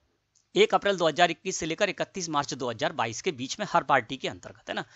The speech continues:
तो यहीं से हम कोई भी पीरियड चेंज कर सकते हैं। Alt के साथ एफ़ टू प्रेस करके यदि हम एक अप्रैल से लेकर यहाँ पर, है ना, और इकतीस अक्टूबर कर देते हैं, तो एक अप्रैल से लेकर इकतीस अक्टूबर के बीच में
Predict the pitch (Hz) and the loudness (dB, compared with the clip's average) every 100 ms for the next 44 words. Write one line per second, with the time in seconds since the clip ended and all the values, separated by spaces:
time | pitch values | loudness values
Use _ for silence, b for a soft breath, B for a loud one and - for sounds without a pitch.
0 | - 196 208 240 247 208 220 226 208 202 | -6 -4 -2 -2 -2 2 0 0 -4 -4
1 | 185 175 156 - - - 117 - B - | 0 -2 -2 -4 -6 -6 -8 -8 B 6
2 | 202 233 233 220 208 - 214 214 - 202 | 8 8 6 6 4 2 2 2 2 0
3 | 226 202 190 196 - 202 185 165 175 180 | 0 -2 0 -4 0 -2 0 -2 -2 -2
4 | 208 214 - B - - 208 175 143 139 | -2 -2 -4 B -4 -2 0 -2 0 -2
5 | 120 - _ _ 220 269 - B B B | -4 -10 _ _ 0 0 -2 B B B
6 | - 190 214 - _ _ _ _ _ _ | 8 8 8 2 _ _ _ _ _ _
7 | _ _ _ _ _ _ _ _ - 170 | _ _ _ _ _ _ _ _ 0 4
8 | 202 254 233 214 - 196 170 135 117 107 | 4 4 0 0 2 4 6 4 2 -6
9 | 175 110 _ - 214 190 202 - 202 190 | -10 -18 _ -6 0 2 2 0 0 0
10 | 185 208 190 175 - 180 180 - 180 185 | 0 2 0 -2 -4 -6 -6 -6 -4 -2
11 | 170 151 - 208 | -4 -6 -6 -10